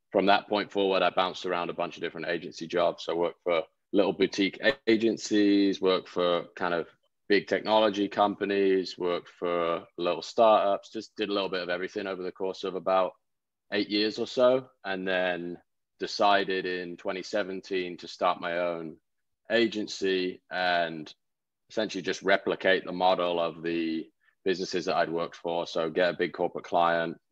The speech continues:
do kind of full scope creative work, do video, websites, app, app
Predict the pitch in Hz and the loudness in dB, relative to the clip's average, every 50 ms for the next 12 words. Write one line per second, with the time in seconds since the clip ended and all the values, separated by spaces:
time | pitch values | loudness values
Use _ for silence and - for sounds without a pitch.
0 | - - 85 85 85 82 - 90 87 85 82 80 78 - - _ _ _ _ _ | -8 -4 -2 -2 -2 -2 -2 -4 -2 -2 -2 -4 -6 -10 -18 _ _ _ _ _
1 | _ - 104 101 98 95 - - 104 98 95 - - 95 95 92 95 85 85 82 | _ 0 2 2 2 2 0 0 2 2 2 2 2 2 4 4 4 4 2 0
2 | 87 90 90 87 87 87 - - - - 82 82 82 82 82 82 - - 92 90 | 0 2 2 4 2 2 0 -2 -6 -6 -4 -2 -2 -2 -2 -2 -2 2 4 4
3 | 87 87 85 85 82 85 85 82 - - - 87 85 82 82 82 80 - - - | 6 6 4 4 2 2 0 0 -2 -2 0 4 4 6 4 4 0 -4 -10 -8
4 | - 90 90 - - _ _ _ _ - 90 92 98 | -2 0 0 -2 -2 _ _ _ _ 0 2 2 2